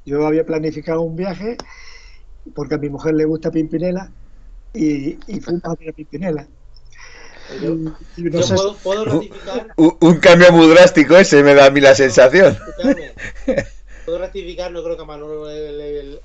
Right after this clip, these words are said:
Speaker 2: le moleste que yo diga esto, que un día yo llegué a un cierto local y vi que estaba actuando dos personas de Pimpinela y cuando, con mi más grata sorpresa que miro y veo a Manolo cantando en el micro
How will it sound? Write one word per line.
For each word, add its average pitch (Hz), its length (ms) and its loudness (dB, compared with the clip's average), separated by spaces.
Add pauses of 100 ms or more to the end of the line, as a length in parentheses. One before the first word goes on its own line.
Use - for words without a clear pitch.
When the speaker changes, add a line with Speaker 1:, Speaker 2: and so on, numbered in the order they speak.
Speaker 2:
le 147 260 -16
moleste 147 340 -14
que 147 100 -16
yo 143 80 -18
diga 143 200 -14
esto, 175 280 -16 (520)
que 165 80 -14
un 165 120 -14
día 180 160 -8
yo 170 80 -8
llegué 170 380 -4
a 165 120 -8
un 165 540 -12
cierto 170 440 -6
local 196 500 -6 (500)
y 160 100 -20
vi 170 120 -18
que 175 80 -10
estaba 175 220 -8
actuando 165 680 -8
dos 170 200 -6
personas 165 680 -10 (280)
de 170 120 -12
Pimpinela 180 520 -12
y 180 60 -10
cuando, 170 400 -4 (400)
con 170 200 -6
mi 151 140 -6
más 175 180 -6
grata 185 240 -6
sorpresa 185 420 -10
que 190 100 -10
miro 196 340 -12 (380)
y 170 100 -10
veo 185 180 -2
a - 20 -6
Manolo 180 340 -8
cantando 165 500 -16
en 151 80 -16
el 151 60 -20
micro 160 600 -14